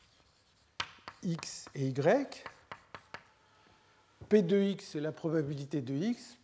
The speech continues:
P tilde de y, c'est pas forcément la même.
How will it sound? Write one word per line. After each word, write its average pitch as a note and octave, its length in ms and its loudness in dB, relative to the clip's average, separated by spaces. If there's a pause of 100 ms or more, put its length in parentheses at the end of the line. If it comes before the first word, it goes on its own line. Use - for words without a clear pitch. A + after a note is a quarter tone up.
(260)
P F#3 160 6
tilde F#3 300 -4
de E3 100 -2
y, D#3+ 400 2 (440)
c'est C3+ 180 -8
pas E3 100 0
forcément D3+ 440 -2
la C#3 120 0
même. G3+ 340 0